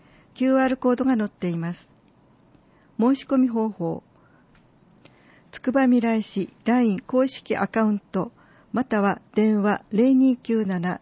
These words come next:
二五の二一零零でお申し込みください。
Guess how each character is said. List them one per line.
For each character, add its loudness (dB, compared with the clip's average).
二 4
五 -2
の -6
二 4
一 -2
零 0
零 -2
で -4
お 0
申 0
し -10
込 -4
み -2
く -8
だ -6
さ -6
い。 -12